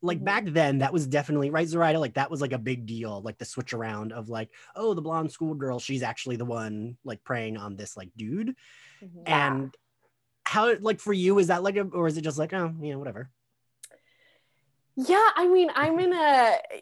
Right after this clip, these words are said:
Speaker 2: you know, the T V shows now and everything now is so much more even and much more, uh,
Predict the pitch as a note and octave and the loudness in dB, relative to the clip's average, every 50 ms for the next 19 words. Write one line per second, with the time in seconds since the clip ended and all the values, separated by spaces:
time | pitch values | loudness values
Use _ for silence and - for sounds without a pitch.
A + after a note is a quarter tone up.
0 | _ - A#3+ A#3+ B3 C4+ B3 G#3 G3 F#3+ G3+ G3+ G3+ A#3+ C4+ - - C#4 D4+ D4 | _ -8 -4 0 2 2 2 2 2 0 -2 -2 -2 -2 -2 -2 -2 -2 -2 0
1 | D4 D#4 D4+ C#4+ C#4 C4+ B3 - - - C4 B3 B3 G#3+ G#3 G#3 G3+ G#3 G#3+ A3 | 0 0 0 0 -2 -2 -6 -8 -4 0 2 2 2 2 0 -2 -2 0 0 0
2 | G#3+ G#3 G#3 G3+ G3+ G#3 A3+ G3+ - G#3 G#3 G3+ F#3 F#3+ F#3+ F#3 D#3+ E3 G3 F#3+ | 0 0 0 0 0 -2 -2 -2 -2 -4 -2 -2 -2 -2 -2 -2 -2 -4 -8 -8
3 | - - - G#3 G3 F#3+ F#3+ G3 G3 F#3+ F#3+ F#3+ F#3+ F#3 F#3 - G3+ F#3+ F#3 - | -8 -6 -2 0 0 2 4 4 2 2 0 -2 -6 -8 -8 -8 -10 -8 -8 -10
4 | - - C#3 D#3 F#3 F3 F3+ F3+ F3+ F3+ F3+ F3 F3 F3+ F3 F3 F3 - - G3 | -12 -14 -12 -10 -4 0 0 0 0 0 -4 -6 -8 -8 -8 -10 -10 -10 -10 -8
5 | F3+ F3+ F3 F3 F3 E3+ D#3+ D3+ | -8 -6 -4 -4 -2 -2 -2 -4